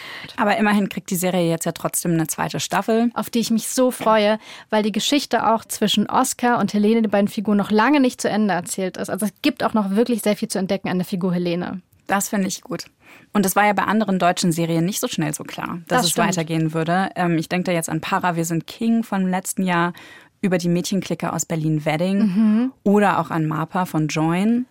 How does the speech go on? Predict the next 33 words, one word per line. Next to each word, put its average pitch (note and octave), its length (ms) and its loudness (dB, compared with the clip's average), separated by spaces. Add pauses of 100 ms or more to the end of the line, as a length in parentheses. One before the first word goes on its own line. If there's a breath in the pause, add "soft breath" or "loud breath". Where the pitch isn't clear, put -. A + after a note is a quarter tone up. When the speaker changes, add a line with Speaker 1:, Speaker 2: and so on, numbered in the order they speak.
Speaker 1:
die F3+ 80 0
ist - 200 -4
schon E3+ 260 0
noch A3 180 0
länger A3 220 0
her. G#3 420 0
Ähm, F#3 180 0
Speaker 2:
Ja, A3 60 4
da G#3 120 4
kommt A3 240 4
jetzt D4+ 200 4
eine D#4+ 100 0
zweite C#4 220 0
Staffel. C4+ 340 -2
Speaker 1:
da F#3 120 0
kommt G3 160 2
jetzt G#3 160 2
eine A#3 80 2
zweite G3+ 280 0
Staffel, F#3+ 440 -2
weil F#3 140 0
eigentlich, G3 440 -2
Speaker 2:
Toll. F#3+ 80 -6
Speaker 1:
also F3 140 -2
die F3+ 100 0
wurde A3 180 4
von F#3+ 200 0
Join G3 220 2
und F#3 100 -2
R F3 100 -2
B F3 120 -2
B F#3+ 180 -2
produziert, A3+ 800 -2